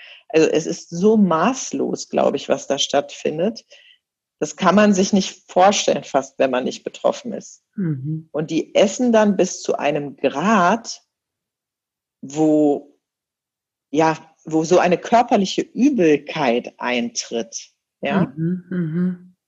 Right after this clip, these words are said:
Speaker 1: Und das unterscheidet das nochmal von dem bulimischen Fressanfall,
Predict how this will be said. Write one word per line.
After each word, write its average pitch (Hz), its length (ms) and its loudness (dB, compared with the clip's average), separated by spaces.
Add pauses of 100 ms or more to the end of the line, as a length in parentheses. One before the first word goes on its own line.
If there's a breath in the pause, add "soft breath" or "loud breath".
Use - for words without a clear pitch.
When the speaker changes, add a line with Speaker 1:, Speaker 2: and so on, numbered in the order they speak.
(260)
Speaker 1:
Und 160 200 -2
das 196 160 2
unterscheidet 175 680 2
das 147 140 0
nochmal 151 320 -4
von 151 240 -2
dem 143 160 0
bulimischen 139 600 -2
Fressanfall, - 880 -6